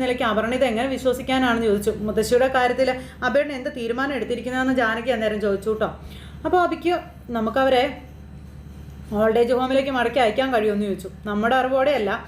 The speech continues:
അവരെ അപർണ അവിടെ എത്തിച്ചത്, ഇനി നമ്മുടെ അറിവോടെ നമുക്ക് വിടാൻ പറ്റുമെന്ന് ചോദിച്ചു. എന്തോ നമ്മളോട് കടം വീട്ടാനാണ് അവർ പണം കണ്ടെത്തിയതെന്ന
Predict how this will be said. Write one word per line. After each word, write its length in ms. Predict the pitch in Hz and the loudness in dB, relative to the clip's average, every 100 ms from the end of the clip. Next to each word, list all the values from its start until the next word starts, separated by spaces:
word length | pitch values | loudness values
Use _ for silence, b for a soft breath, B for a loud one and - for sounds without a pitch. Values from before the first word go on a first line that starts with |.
| B B 240 | B B -2
അവരെ 180 | 247 262 247 | 2 4 4
അപർണ 220 | 233 240 240 | 2 0 -2
അവിടെ 120 | 220 | -2
എത്തിച്ചത്, 280 | 208 202 220 226 | -2 -4 -2 -2
ഇനി 100 | 269 | 0
നമ്മുടെ 200 | 269 262 269 | -2 0 2
അറിവോടെ 240 | 247 240 247 | 2 2 0
നമുക്ക് 200 | 233 240 | -2 0
വിടാൻ 160 | 220 226 | 0 2
പറ്റുമെന്ന് 280 | 214 220 214 | 0 0 0
ചോദിച്ചു. 220 | 202 - 190 B B B - 220 | -2 -4 -10 B B B -2 2
എന്തോ 180 | 214 233 233 | 4 4 4
നമ്മളോട് 280 | 220 226 233 | 2 0 0
കടം 220 | 220 220 269 | 2 2 0
വീട്ടാനാണ് 420 | 277 277 269 254 226 | -2 -2 -2 0 2
അവർ 100 | 214 214 | 2 0
പണം 200 | 214 247 | -2 -2
കണ്ടെത്തിയതെന്ന 580 | 247 220 226 233 226 233 | -2 0 2 2 2 2